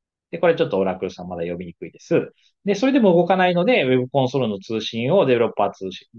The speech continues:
えー、ツールで除いてジェイソンをコピーすると動くと。まあ、こういう流れでですね、えーと、例えば新し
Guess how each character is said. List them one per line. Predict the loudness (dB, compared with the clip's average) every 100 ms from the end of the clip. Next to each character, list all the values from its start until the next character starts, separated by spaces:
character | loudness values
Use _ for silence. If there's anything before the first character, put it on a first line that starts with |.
| -6
え | -2 0 -2
ー、 | -8
ツ | -6
ー |
ル |
で | -2
除 | 0 0
い | 2
て | 0
ジ | 0
ェ |
イ | -2
ソ | -4
ン |
を |
コ | -8 -12
ピ | -12
ー |
す | -10
る | -4
と | -2
動 | -2
く | -4
と。 | _ _ _ _
ま | -6
あ、 |
こ | 0 2
う |
い | 4
う | 4
流 | 4
れ | 4
で | 4
で | 2
す | 0
ね、 | -6 -6 -6
え | 0 2 0
ー | 0
と、 | 2 4 4 0 -4
例 | -2
え |
ば | 2 2 0
新 | -2 -2
し | -2